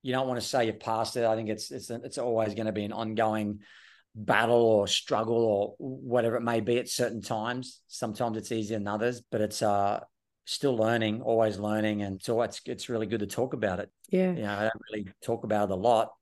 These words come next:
Speaker 1: but yeah, now a lot more people gonna know about it, I guess. <laughs>
Speaker 2: Yeah. Well, one thing, the learning, the continual learning, and I really, like, at the moment, I'm journaling every day on patterns that show up for me.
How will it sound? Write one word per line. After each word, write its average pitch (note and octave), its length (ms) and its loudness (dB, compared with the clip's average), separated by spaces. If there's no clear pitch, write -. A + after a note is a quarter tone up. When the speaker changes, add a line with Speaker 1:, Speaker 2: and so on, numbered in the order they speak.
Speaker 1:
but G#2 80 -2
yeah, G#2+ 80 4
now A2 160 2
a G#2+ 60 2
lot C3 100 4
more A2+ 120 -2
people A#2 200 -2
gonna A2+ 120 0
know A#2+ 120 2
about A#2 240 2
it, - 20 -2
I F#2+ 40 -2
guess. G#2 300 -4
<laughs> - 0 -
Speaker 2:
Yeah. G3+ 460 2
Well, F#4 100 10
one A4 200 10
thing, D4+ 300 10
the G3+ 120 6
learning, F#3 400 8
the E3+ 60 4
continual A#3 580 4
learning, E3 360 4
and G3 120 2
I G#3+ 220 0
really, A#3 400 4
like, F#3+ 220 4
at - 100 -2
the G3+ 80 4
moment, F#3 340 2
I'm F#3 300 0
journaling F3 460 2
every D#3+ 180 -2
day D#3 260 0
on D3+ 300 -2
patterns - 480 0
that D3 140 0
show D#3 220 6
up - 140 2
for - 120 -6
me. B3 300 2